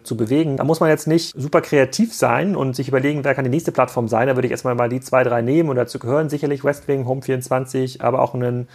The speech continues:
Wayfair, wird mir erstmal anschauen, wie funktionieren die, woher bekommen die ihren Traffic, was sind so die durchschnittlichen Warenkörbe.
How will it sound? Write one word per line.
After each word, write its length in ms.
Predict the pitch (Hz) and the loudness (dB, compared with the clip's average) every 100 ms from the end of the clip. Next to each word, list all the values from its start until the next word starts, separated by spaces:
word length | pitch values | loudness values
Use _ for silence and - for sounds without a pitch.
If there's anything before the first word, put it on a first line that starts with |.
| - - _ | -20 -20 _
Wayfair, 400 | 127 127 147 143 | 0 2 2 2
wird 160 | 135 135 | 0 0
mir 60 | 135 | 0
erstmal 260 | 139 135 | 0 0
anschauen, 460 | 139 135 135 131 127 | -2 0 2 2 0
wie 80 | 147 | -4
funktionieren 480 | 139 123 139 170 | -4 -6 -4 -2
die, 180 | 160 147 | 0 0
woher 160 | 139 139 | 2 2
bekommen 240 | 151 131 | 2 -2
die 120 | 127 | 0
ihren 100 | 131 | -2
Traffic, 580 | 123 156 160 147 143 139 | 0 -2 0 2 2 2
was 140 | 131 127 | 0 0
sind 100 | 127 | -4
so 80 | |
die 60 | 127 | -2
durchschnittlichen 480 | 123 - 135 127 127 | -2 -4 -6 -4 2
Warenkörbe. 800 | 127 151 160 139 131 131 131 | 2 2 0 2 2 4 2